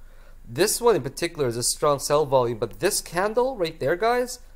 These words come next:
that was an interesting candle right there, where it went from a low of fifty eighty-four to fifty-two eighty-nine. That was just a tension between the bulls and the bear by a massive amount. So we're getting back up here to the fifty fifty ranges.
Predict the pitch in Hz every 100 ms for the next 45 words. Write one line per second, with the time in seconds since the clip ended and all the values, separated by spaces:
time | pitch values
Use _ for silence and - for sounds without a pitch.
0 | - - 104 160 208 247 220 196 160 170
1 | 151 - 151 135 139 135 123 107 127 131
2 | 120 113 98 - - - - - 135 147
3 | 127 170 170 180 139 127 160 151 - 156
4 | 160 120 139 123 - 156 165 165 - 143
5 | 127 120 131 120 120 113 113 98 92 -
6 | - - - 151 131 180 - - 135 -
7 | 120 110 - 135 - 123 135 117 110 -
8 | 143 139 113 98 101 113 120 - 104 -
9 | 120 113 - - - - - - - -
10 | - 127 123 156 151 131 139 135 139 -
11 | 151 170 131 117 147 139 127 143 135 123
12 | 107 123 156 226 - -